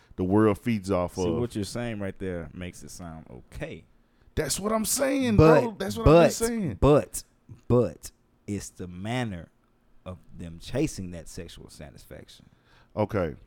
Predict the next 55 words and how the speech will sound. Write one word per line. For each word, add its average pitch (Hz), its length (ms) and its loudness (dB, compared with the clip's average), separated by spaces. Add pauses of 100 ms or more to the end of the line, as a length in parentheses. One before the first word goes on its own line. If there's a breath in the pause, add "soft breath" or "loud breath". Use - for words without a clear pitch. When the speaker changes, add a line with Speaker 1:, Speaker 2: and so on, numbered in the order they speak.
(160)
Speaker 1:
When 92 160 -2
I 98 80 0
say 117 240 0
that, 117 160 0
to 104 60 -8
say 107 220 -2
this. 90 380 -6
Speaker 2:
Are 92 80 -10
we 101 160 -6
Speaker 1:
I 101 60 -2
Speaker 2:
talking 98 420 -2
nympho 151 480 2
sexual 175 380 -4
satisfaction? 190 720 -6
Or 131 80 -8
are 151 40 -4
we 151 120 -6
talking 131 220 -8
about, 120 160 -6
Speaker 1:
See, 123 100 0
Speaker 2:
I'm 123 80 0
Speaker 1:
that 120 60 2
Speaker 2:
saying 127 120 4
Speaker 1:
nympho, 131 220 6
Speaker 2:
had 123 80 8
Speaker 1:
that's 135 180 4
Speaker 2:
it 131 60 4
Speaker 1:
a 120 40 4
whole 117 160 4
nother 117 200 2
Speaker 2:
in 113 60 -2
a 120 40 0
minute. 113 160 0
Speaker 1:
psychological 113 460 2
problem, 143 480 0
though. 95 200 -2
I'm 110 200 0
not 113 200 0
judging 127 380 -2
nobody 107 380 2
for 110 100 -6
being 113 280 -2
a 113 40 -4
nympho 117 480 -4
'cause 98 160 -8
they 113 180 -4
can't 135 320 -10
help 170 300 -6
that. 98 220 -6 (880 soft breath)
Speaker 2:
I - 40 -20
ain't - 100 -16
saying - 280 -18
the 110 60 -10
actual 123 280 -8
nympho. 147 180 -12